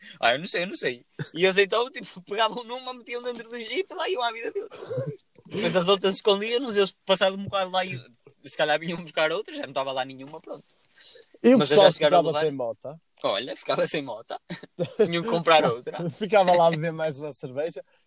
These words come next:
Speaker 2: Bem, já perdi a moto, olha, vou mais tarde para casa também. <laughs>
Speaker 1: Já que eu vou a pé, ao menos, olha, bebo mais duas ou três cervejas para o caminho.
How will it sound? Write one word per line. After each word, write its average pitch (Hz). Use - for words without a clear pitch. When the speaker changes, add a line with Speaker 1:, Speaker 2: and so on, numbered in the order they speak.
Speaker 2:
Bem, 214
já 180
perdi 185
a 190
moto, 190
olha, 240
vou 175
mais 165
tarde 151
para 151
casa 175
também. 139
<laughs> 269
Speaker 1:
Já 180
que 180
eu 185
vou 185
a 180
pé, 190
ao 208
menos, 214
olha, 180
bebo 170
mais 175
duas 170
ou 175
três 160
cervejas 160
para 156
o 143
caminho. 135